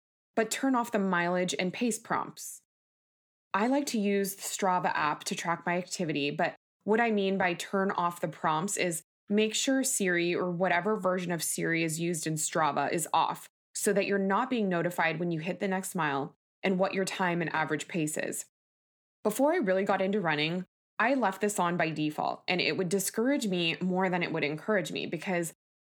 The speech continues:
I always felt like my pace was so slow, or if after a few runs,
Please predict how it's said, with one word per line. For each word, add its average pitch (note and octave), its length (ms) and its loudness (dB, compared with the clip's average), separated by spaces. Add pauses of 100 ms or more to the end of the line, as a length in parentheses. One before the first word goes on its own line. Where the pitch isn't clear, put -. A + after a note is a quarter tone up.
I G#3 80 2
always D4+ 360 2
felt G#3+ 140 2
like G3+ 220 0
my F#3 140 2
pace G3 440 -2
was F#3 100 0
so G#3+ 440 0
slow, F#3 640 0 (280)
or A3 160 4
if G#3+ 240 2
after G#3 300 0
a G3 40 2
few G3+ 280 0
runs, E3+ 560 0